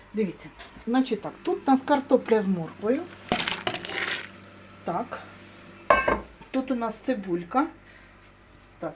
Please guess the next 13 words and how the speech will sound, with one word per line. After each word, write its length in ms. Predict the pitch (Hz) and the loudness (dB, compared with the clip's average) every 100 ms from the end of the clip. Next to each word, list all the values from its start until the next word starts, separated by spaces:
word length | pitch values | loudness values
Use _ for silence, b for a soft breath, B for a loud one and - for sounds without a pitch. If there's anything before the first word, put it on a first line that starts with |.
| - | -12
як 60 | - | -20
це 120 | - | -10
її 180 | 170 165 165 - | -8 -8 -10 -16
зручніше 680 | 170 196 196 - 190 - 196 | -12 -10 -8 -6 -8 -6 -6
викинути. 580 | 269 294 208 196 202 196 B B - _ - B B B B B B - - | -6 -4 -4 -4 -2 -4 B B -20 _ -20 B B B B B B -20 -8
Так, 160 | 175 - - | -8 -6 -8
іде 200 | 220 269 | -2 -2
цибулька. 640 | - 247 190 170 170 220 269 - - | -2 -2 0 -2 0 -4 -4 -10 -16
Все 240 | - 359 | 0 4
сире, 320 | 359 311 269 277 | 6 6 4 4
нічого 400 | 269 247 302 311 | 2 0 -2 0
не 140 | 269 | -2
жаримо. 420 | 196 185 190 190 | -2 -4 -6 -10